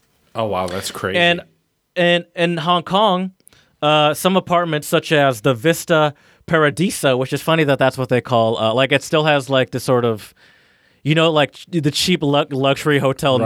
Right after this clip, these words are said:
Speaker 2: name that you'd hear
Speaker 1: right.
Speaker 2: on, like, any
Speaker 1: Mm-hmm.
Speaker 2: sort of, like, like, you hear, I hear that kind of name all the time in Philly and, like, these a-, areas that are getting gentrified and shit, like, these
Speaker 1: Right.
Speaker 2: sort of, like, fancy names. Anyway, um, they skip, um,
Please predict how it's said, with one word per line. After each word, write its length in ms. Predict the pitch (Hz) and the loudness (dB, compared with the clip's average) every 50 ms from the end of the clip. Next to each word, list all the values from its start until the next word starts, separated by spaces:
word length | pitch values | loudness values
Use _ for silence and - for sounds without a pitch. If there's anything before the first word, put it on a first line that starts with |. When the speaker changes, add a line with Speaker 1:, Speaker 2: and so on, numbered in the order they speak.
| 113 120 | 2 2
Speaker 2:
name 100 | 123 127 | 2 2
that 160 | 127 131 - 143 | 0 0 0 -2
you'd 100 | 135 123 | -2 0
hear 200 | 135 131 127 127 | 0 2 2 2
Speaker 1:
right. 80 | 127 123 | 0 0
Speaker 2:
on, 60 | 123 | 0
like, 240 | 123 120 117 - 131 | 0 0 0 0 0
any 160 | 131 131 131 | -2 -2 -2
Speaker 1:
Mm-hmm. 60 | 101 | 0
Speaker 2:
sort 160 | 120 135 127 123 | 0 0 2 0
of, 100 | 120 113 | 0 0
like, 220 | 120 117 113 - | 0 0 0 0
like, 180 | 135 127 127 - | 0 0 0 0
you 160 | 139 139 139 131 | 0 -2 0 0
hear, 120 | 120 131 | -2 -4
I 160 | - 135 135 143 | -2 0 0 0
hear 160 | 147 151 147 135 | 0 0 0 0
that 180 | 139 127 - | 0 -2 -2
kind 120 | 139 127 120 | -4 -6 -4
of 40 | |
name 240 | 120 120 117 117 117 - - - _ - | -4 -4 -4 -6 -8 -12 -20 -20 _ -4
all 180 | 143 143 143 139 | -2 0 0 0
the 80 | 139 | -2
time 240 | 139 - 127 120 120 | -2 -2 -2 0 0
in 80 | 120 117 | -2 -6
Philly 380 | - - 131 123 117 113 113 | -4 -2 0 0 0 2 0
and, 180 | 110 110 110 107 | 0 0 -2 -2
like, 300 | 107 107 104 104 - - _ - - _ _ - | -2 -2 -2 -4 -6 -12 _ -20 -20 _ _ -8
these 320 | 131 123 120 113 101 98 - 110 - | -6 -4 -4 -4 -6 -10 -14 -6 -2
a-, 60 | 139 | -2
areas 460 | 131 123 127 127 123 123 120 120 110 | 0 2 2 2 4 4 2 2 2
that 100 | - 120 | 0 0
are 60 | 117 117 | 0 0
getting 180 | 120 117 117 | 0 -2 -4
gentrified 540 | 110 - 113 110 127 117 - 135 120 120 120 | -4 -4 -4 -4 -4 -2 0 0 2 0 0
and 100 | 123 120 | -4 -6
shit, 160 | - - 127 | -2 -2 0
like, 220 | 120 120 120 117 - | 2 2 0 0 -2
these 180 | 127 120 117 | -2 -2 -2
Speaker 1:
Right. 100 | 104 98 | -2 0
Speaker 2:
sort 160 | 92 131 120 | 0 0 0
of, 140 | 120 113 107 | 0 -2 -2
like, 240 | 113 113 107 107 - - - - - - _ _ | -2 -2 -2 -4 -8 -12 -20 -20 -20 -20 _ _
fancy 480 | _ - 156 143 143 143 - - 147 143 | _ 0 0 0 0 0 0 0 0 2
names. 460 | 135 131 127 127 131 127 - - - - | 2 2 2 2 0 -2 -6 -14 -10 -4
Anyway, 380 | 160 170 175 170 139 110 101 - _ - _ _ _ _ - | 0 0 2 2 0 0 -2 -4 _ -20 _ _ _ _ -4
um, 400 | 165 165 160 156 151 151 151 143 | 0 0 2 2 0 -2 -2 -2
they 200 | 131 175 202 240 | 0 2 2 2
skip, 480 | 240 - - - - 202 190 185 185 - 165 - - 156 | 0 -4 -6 -4 0 0 0 0 0 -4 -14 -8 -2 0
um, 800 | 156 151 147 143 139 135 131 127 123 120 113 110 107 107 101 | 2 4 4 4 4 4 2 0 0 -4 -6 -8 -10 -12 -14